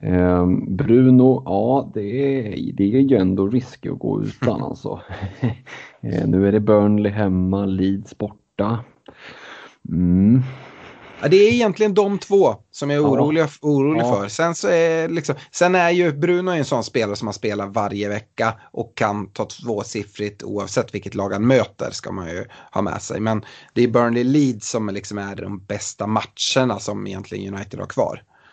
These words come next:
Speaker 1: Mm. Ja, men så är det ju verkligen. Och det är klart att sitter du utan honom nu, ta in honom för två matcher och sen känner att, "Nej, men nu är det någon annan premium, nu vill jag ha Salah för han har bra matcher."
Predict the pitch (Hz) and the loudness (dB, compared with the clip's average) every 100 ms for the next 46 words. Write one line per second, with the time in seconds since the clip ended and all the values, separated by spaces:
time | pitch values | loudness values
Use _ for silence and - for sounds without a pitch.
0 | _ 104 85 87 - 98 104 98 104 98 | _ -6 -4 -6 -8 0 2 2 0 -2
1 | 90 87 92 - - - - - - 107 | -2 -2 -2 -6 -8 -8 -20 -4 2 2
2 | 110 92 87 85 - - 92 98 92 98 | 4 0 -2 -8 -10 -10 -6 -2 0 -2
3 | 101 - 117 101 90 80 85 - - - | -4 -2 0 0 -4 -4 -8 -14 -20 -8
4 | - 104 113 104 90 - - 90 85 85 | 0 4 4 4 0 -2 -2 0 0 -6
5 | - 87 87 80 85 80 82 90 92 101 | -6 -4 -4 -4 -4 -2 0 4 4 6
6 | 87 90 87 98 101 - 85 80 85 92 | 6 4 4 2 0 -2 -6 -4 -2 0
7 | 90 85 - 104 95 - - 101 95 85 | 0 -4 -4 -6 -4 -8 -6 -4 -4 -4
8 | 80 90 - | -6 -6 -8